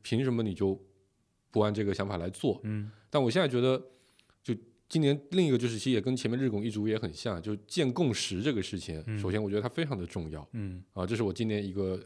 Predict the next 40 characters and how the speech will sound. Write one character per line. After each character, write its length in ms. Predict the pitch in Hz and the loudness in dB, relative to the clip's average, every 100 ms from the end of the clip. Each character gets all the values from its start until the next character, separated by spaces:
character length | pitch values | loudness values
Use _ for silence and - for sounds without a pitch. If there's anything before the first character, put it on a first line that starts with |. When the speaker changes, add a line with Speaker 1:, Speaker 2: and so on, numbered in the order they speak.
| - _ _ _ | -14 _ _ _
Speaker 1:
特 140 | - 127 | -8 -2
别 100 | 101 | 0
重 140 | 101 | 0
要 120 | 90 | -2
的 120 | 82 82 | -4 -6
一 100 | 82 | -6
个， 160 | 87 | -6
一 100 | 82 | -8
个， 160 | - 87 | -8 -8
一 120 | 90 | -6
个 80 | 87 | -8
感 200 | 90 78 | -8 -10
受。 200 | - 87 | -6 -6
Speaker 2:
嗯。 260 | 107 98 101 - _ | -4 -6 -8 -16 _
Speaker 1:
就 100 | 117 | -4
是 160 | 113 | -2
这 160 | 110 180 | 0 0
个 80 | 151 | 2
事 140 | 160 | 0
情 100 | 143 | -2
到 180 | 151 190 | 2 2
底 100 | 117 | 4
是 140 | 95 117 | 0 0
个 80 | |
啥， 340 | 98 92 92 139 - _ - | -2 0 0 -2 -6 _ -8
<clears throat> 380 | 214 107 - - | -6 -6 -10 -4
对 100 | 104 | 0
吧？ 140 | 90 | 0
Speaker 2:
嗯。 60 | - | -2
Speaker 1:
每 160 | - 107 | 2 4
个 80 | 131 | 4
人 100 | 139 | 4
认 160 | 156 | 4
识 140 | 123 120 | 2 0
是 80 | |
不 60 | 135 | -2
是 100 | 135 | -2
一 100 | 117 | -4
致 220 | 120 214 | -4 -4
的？ 140 | 110 | -4